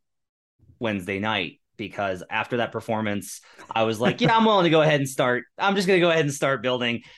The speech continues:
Uh, I had, I have s-, a little bit of Giannis from preseason, but it's one I definitely need to catch up on,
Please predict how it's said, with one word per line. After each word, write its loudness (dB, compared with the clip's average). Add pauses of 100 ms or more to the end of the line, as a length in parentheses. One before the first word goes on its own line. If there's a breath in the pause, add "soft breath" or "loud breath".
(240 loud breath)
Uh, 2
I 0
had, 0
I 0
have 0 (120)
s-, -16
a 2
little 4
bit 6
of 2
Giannis 2
from -8
preseason, -2
but 2
it's -4
one -2
I 0
definitely -2
need -8
to -6
catch -4
up -4
on, -2